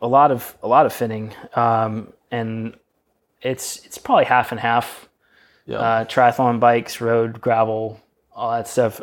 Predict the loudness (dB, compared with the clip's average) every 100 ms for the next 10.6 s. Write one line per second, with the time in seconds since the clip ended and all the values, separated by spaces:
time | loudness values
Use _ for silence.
0 | 2 4 4 0 -10 _ _ _ _ _
1 | _ _ _ _ _ _ 2 6 8 6
2 | -2 _ -6 -6 -4 2 4 4 4 4
3 | 2 0 -4 -8 -6 -4 -2 -2 -4 -8
4 | -10 -10 -8 -2 2 4 4 0 -2 2
5 | 2 2 -2 -14 -14 -8 -6 2 4 4
6 | 2 -4 _ _ _ _ _ -8 -6 -2
7 | 0 0 2 0 0 -4 -4 -4 -2 0
8 | 0 -2 -4 -4 -2 -4 -2 -2 -2 -4
9 | -6 -12 _ _ _ _ _ -2 -2 -2
10 | 0 4 4 2 -6